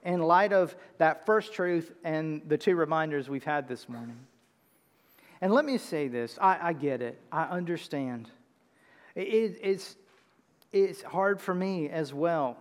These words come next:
to not just go straight into asking. We're pinched for time.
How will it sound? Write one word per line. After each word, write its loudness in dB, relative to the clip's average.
to -6
not -4
just -10
go 0
straight -4
into -4
asking. -8
We're 0
pinched -4
for -6
time. -6